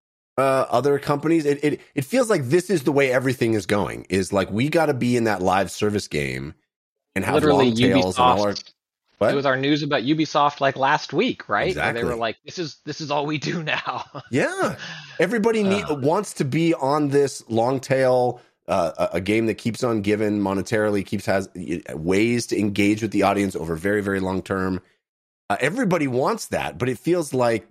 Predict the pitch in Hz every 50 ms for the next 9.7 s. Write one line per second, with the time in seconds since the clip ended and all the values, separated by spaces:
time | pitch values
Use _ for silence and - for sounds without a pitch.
0 | _ - - 107 104 - - 104 101 117 120 - - - _ - 71 - - 76
1 | - - 107 117 107 101 98 107 107 107 107 113 120 135 127 - 160 151 131 135
2 | 147 151 127 120 110 - 101 104 98 95 101 113 123 120 - - 95 98 95 95
3 | 92 87 82 - - _ _ _ _ _ _ _ _ _ - 117 165 165 - 113
4 | 90 78 71 67 64 64 65 71 95 - - - _ _ _ _ _ _ _ _
5 | _ _ _ - 120 123 123 123 123 123 120 110 - - _ _ _ _ _ _
6 | _ _ _ _ _ _ _ _ _ _ _ _ _ _ _ _ - - - -
7 | 110 123 - 151 151 151 165 - - 151 151 156 143 - - - 135 127 139 -
8 | 175 160 170 170 156 147 135 113 123 135 - - 135 123 113 101 117 110 - -
9 | - 107 113 120 120 127 131 135 131 127 123 - -